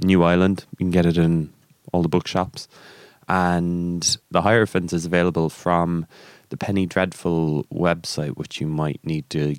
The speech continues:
Google. And no, it's not related to the T V show starring Cillian Murphy. I don't think, anyway. So, yeah, um,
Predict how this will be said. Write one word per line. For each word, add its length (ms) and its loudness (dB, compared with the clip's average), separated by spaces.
Google. 520 0
And 460 -4
no, 560 0
it's 440 -6
not 340 -2
related 520 -2
to 160 -2
the 100 -4
T 160 -4
V 160 -4
show 220 -2
starring 420 -6
Cillian 380 0
Murphy. 600 -2
I 60 -6
don't 200 -4
think, 280 -6
anyway. 380 0
So, 140 2
yeah, 220 6
um, 480 2